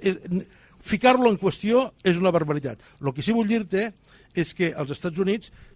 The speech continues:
mm, ja es produeix més energia d'origen renovable que d'origen de, de, de pro-, de combustible fòssil. Això passa als Estats Units avui.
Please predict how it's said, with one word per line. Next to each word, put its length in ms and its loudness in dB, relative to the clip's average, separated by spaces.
mm, 720 -10
ja 300 0
es 140 -12
produeix 720 -4
més 380 2
energia 680 0
d'origen 640 0
renovable 760 2
que 340 0
d'origen 600 0
de, 120 -2
de, 160 -2
de 120 -4
pro-, 180 -6
de 180 -4
combustible 540 -10
fòssil. 300 -20
Això 220 0
passa 240 -4
als 160 -4
Estats 240 -8
Units 260 -6
avui. 380 0